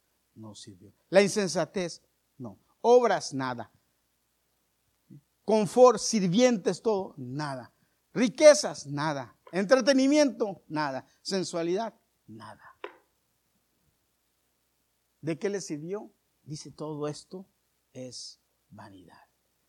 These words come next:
Después de probarlo todo, llegó a la conclusión de que esta vida estaba llena de vanidad, que nada era sustancioso, que nada tenía propósito.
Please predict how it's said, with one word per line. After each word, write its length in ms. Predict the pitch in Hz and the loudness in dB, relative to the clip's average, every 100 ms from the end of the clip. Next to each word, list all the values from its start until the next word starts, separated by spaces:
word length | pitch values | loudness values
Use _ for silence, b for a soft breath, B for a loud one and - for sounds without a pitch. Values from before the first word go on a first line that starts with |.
| _ _ | _ _
Después 480 | - 143 - - 165 | -10 -8 -4 0 0
de 80 | 165 | 0
probarlo 560 | 160 139 143 156 147 127 | -6 -4 -4 -4 -6 -8
todo, 240 | - 202 | -6 -6
llegó 300 | 180 156 143 | -4 -6 -4
a 40 | |
la 140 | 147 143 | -4 -4
conclusión 800 | 131 123 120 - 175 220 247 240 _ _ _ | -10 -12 -14 -10 -6 -6 -8 -14 _ _ _
de 220 | 131 139 | -14 -12
que 160 | - 139 | -6 -6
esta 280 | 151 - 143 | -6 -8 -8
vida 260 | 156 139 | -8 -8
estaba 520 | 123 - 151 139 123 | -10 -10 -12 -8 -10
llena 640 | 117 113 135 135 117 107 104 _ _ _ _ | -12 -12 -12 -12 -14 -18 -20 _ _ _ _
de 200 | - 131 | -16 -16
vanidad, 560 | 117 120 120 113 120 110 - _ _ | -14 -14 -14 -16 -16 -18 -20 _ _
que 160 | 165 156 | -4 -2
nada 540 | 160 175 151 147 139 | 0 0 -2 -4 -6
era 300 | 156 156 151 | -6 -6 -6
sustancioso, 1120 | - - - - 117 107 - 117 101 - 107 _ _ _ - | -8 -12 -16 -16 -16 -14 -14 -14 -14 -16 -18 _ _ _ -12
que 160 | 135 | -6
nada 440 | 147 143 147 131 - | -4 -4 -4 -6 -8
tenía 540 | 120 110 117 113 101 | -10 -10 -12 -16 -20
propósito. 760 | - 110 _ 101 - - _ - | -20 -20 _ -20 -18 -18 _ -20